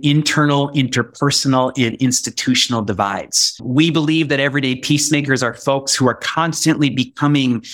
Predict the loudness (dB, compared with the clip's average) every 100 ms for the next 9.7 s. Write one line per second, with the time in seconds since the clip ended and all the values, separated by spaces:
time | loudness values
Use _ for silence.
0 | -6 2 4 2 0 -2 -2 0 0 2
1 | 0 2 2 2 0 -2 -2 0 0 0
2 | 0 0 -2 -6 -16 _ _ _ _ _
3 | -2 0 2 4 4 4 0 2 2 2
4 | 0 0 0 0 0 -2 -2 0 0 0
5 | -2 -4 -2 0 0 0 -2 -4 -2 -2
6 | -2 -2 0 0 2 2 4 4 2 -2
7 | -4 -2 0 0 0 -2 -4 -6 -2 0
8 | 0 -4 -4 -6 -2 0 2 0 0 0
9 | 0 0 0 0 2 0 0